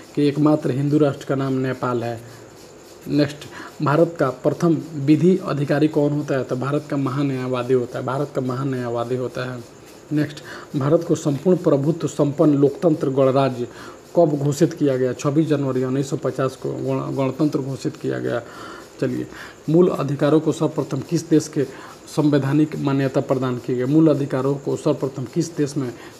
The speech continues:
संवैधानिक मान्यता प्रदान की? मूल अधिकारों को संयुक्त राज्य अमेरिका में संवैधानिक मान्यता प्राप्त की गई। अखिल भारतीय सेवाओं का सृजन कौन करता है? तो राज्य, राज्यसभा करती है दो बटा तीन बहुमत से। अखिल भारतीय सेवाओं,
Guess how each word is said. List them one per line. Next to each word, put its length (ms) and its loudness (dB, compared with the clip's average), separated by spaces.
संवैधानिक 520 2
मान्यता 360 -2
प्रदान 380 -4
की? 160 -4
मूल 240 2
अधिकारों 420 0
को 100 -2
संयुक्त 420 -4
राज्य 180 2
अमेरिका 340 -2
में 100 -4
संवैधानिक 600 -4
मान्यता 360 -4
प्राप्त 360 -6
की 100 -4
गई। 160 -4
अखिल 280 2
भारतीय 340 2
सेवाओं 380 2
का 120 -2
सृजन 400 2
कौन 240 0
करता 380 -4
है? 60 -4
तो 140 -6
राज्य, 400 0
राज्यसभा 540 -2
करती 340 -2
है 80 2
दो 160 2
बटा 240 0
तीन 300 -2
बहुमत 380 -4
से। 140 -6
अखिल 340 -4
भारतीय 360 -2
सेवाओं, 440 -4